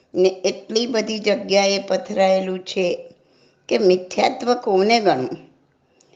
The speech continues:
અને કાઢવાની શરૂઆત ક્યાંથી કરું? આને મનાય, આને ન મનાય,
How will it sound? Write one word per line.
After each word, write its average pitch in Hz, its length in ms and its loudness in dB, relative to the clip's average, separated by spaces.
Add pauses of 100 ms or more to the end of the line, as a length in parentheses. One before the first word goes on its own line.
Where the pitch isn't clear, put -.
(100)
અને 196 240 0
કાઢવાની 190 600 2
શરૂઆત 208 540 -2
ક્યાંથી 180 380 -6
કરું? 151 280 -10 (3500)
આને 190 300 6
મનાય, 180 680 6
આને 175 360 -2
ન 175 120 2
મનાય, 180 800 0